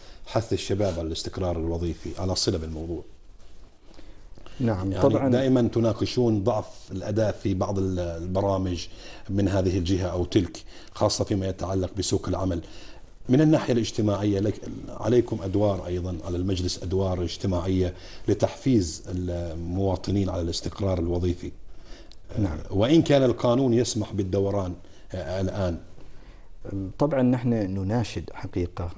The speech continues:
Speaker 2: الجهات المعنية وخاصة يعني الحكومة بشكل عام بأنه أكبر المنفرات هي الفوارق في مجموعة من، آه، المخصصات سواء كانت التأمينات الاجتماعية.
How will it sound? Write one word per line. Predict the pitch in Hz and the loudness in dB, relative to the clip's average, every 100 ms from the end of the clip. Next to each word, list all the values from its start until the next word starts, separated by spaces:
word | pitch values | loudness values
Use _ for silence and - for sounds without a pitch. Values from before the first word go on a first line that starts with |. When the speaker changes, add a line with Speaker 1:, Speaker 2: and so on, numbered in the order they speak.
| - | -4
Speaker 2:
الجهات | 101 90 85 104 98 | -2 0 0 0 0
المعنية | 82 87 73 90 76 - - - | -2 -2 0 -2 -2 -6 -8 -8
وخاصة | - - 87 85 - - 85 | -6 -6 -6 -6 -6 -4 -4
يعني | 80 82 85 82 76 76 80 92 | -2 -2 -2 -4 -4 -4 -2 -2
الحكومة | 87 80 101 90 | 0 0 0 0
بشكل | 80 101 104 85 | -2 -4 -2 0
عام | 104 92 82 - - - - - - - | 2 0 -2 -12 -16 -14 -14 -16 -14 -2
بأنه | 92 - 107 107 | 0 4 4 4
أكبر | 131 127 120 117 | 0 0 2 4
المنفرات | 101 104 101 - 101 110 110 - - - - - - - - | 4 2 -2 0 2 4 2 -2 -12 -12 -14 -16 -20 -18 -4
هي | 107 104 104 - | 2 6 4 2
الفوارق | 104 98 - 92 101 95 101 - | -2 -2 -2 0 4 4 2 -2
في | - 98 | 2 2
مجموعة | 90 90 98 101 - 98 90 | 4 2 2 0 0 0 0
من، | 92 92 92 - | 0 2 2 0
آه، | 92 85 92 | -2 0 0
المخصصات | 92 92 - 90 87 - 87 82 | 2 2 0 -4 -6 -2 -2 -2
سواء | - 92 85 | 0 0 0
كانت | 87 95 92 | 0 0 0
التأمينات | 82 - 92 98 104 101 | 0 0 2 2 2 2
الاجتماعية. | 104 - 104 101 98 107 117 | 0 0 2 4 4 4 2